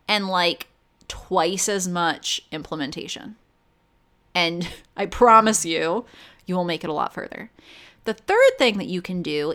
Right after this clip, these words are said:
is put together your own mastermind. Who do you know who is on a similar path to you? Especially if it's somebody who, y-, in your mind, you're like, "Oh my gosh, that person's, like, far further ahead than me.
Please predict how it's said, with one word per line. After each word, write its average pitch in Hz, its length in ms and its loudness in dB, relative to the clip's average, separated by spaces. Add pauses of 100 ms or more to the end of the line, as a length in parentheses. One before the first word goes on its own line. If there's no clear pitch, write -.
is 170 320 -2 (100)
put 208 200 -6
together 320 300 -2
your 320 180 -4
own 330 100 -2
mastermind. 247 800 -4 (520)
Who 302 220 0
do 381 60 0
you 415 280 -6
know 180 500 -2 (340)
who 254 260 -4
is 214 380 -2
on 202 360 -2
a 180 60 -6
similar 202 540 -4
path 165 480 -4
to - 120 -14
you? - 260 -14 (380)
Especially 277 720 0
if 202 100 -6
it's - 140 -12
somebody 185 340 -6
who, 185 220 -8
y-, 156 340 -12
in 185 160 -6
your 160 240 -6
mind, 220 340 -2
you're 175 140 -4
like, 165 260 -6 (320)
"Oh 185 140 -6
my 170 140 -4
gosh, 160 420 -4
that 175 220 -2
person's, 185 440 -6
like, 135 180 -8 (160)
far - 440 -2
further 175 400 -2
ahead 160 340 -6
than 156 180 -8
me. 143 280 -6